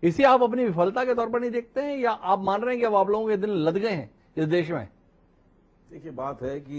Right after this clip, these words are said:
Speaker 2: ये हम समझते हैं कि ये temporary phase है और से,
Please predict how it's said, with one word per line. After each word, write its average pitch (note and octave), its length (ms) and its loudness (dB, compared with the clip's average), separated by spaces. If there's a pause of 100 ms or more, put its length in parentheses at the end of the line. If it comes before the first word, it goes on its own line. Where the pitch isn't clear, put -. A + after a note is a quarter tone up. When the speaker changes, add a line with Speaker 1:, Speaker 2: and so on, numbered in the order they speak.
Speaker 2:
ये C#3 180 0 (240)
हम A#2 160 -14
समझते B2+ 420 -10
हैं D#3+ 100 -10
कि C#3+ 80 -10
ये C3+ 80 -4
temporary B2+ 460 -8
phase G#2 340 -8
है G2 140 -10 (180)
और A2+ 100 -12
से, G#2+ 220 -10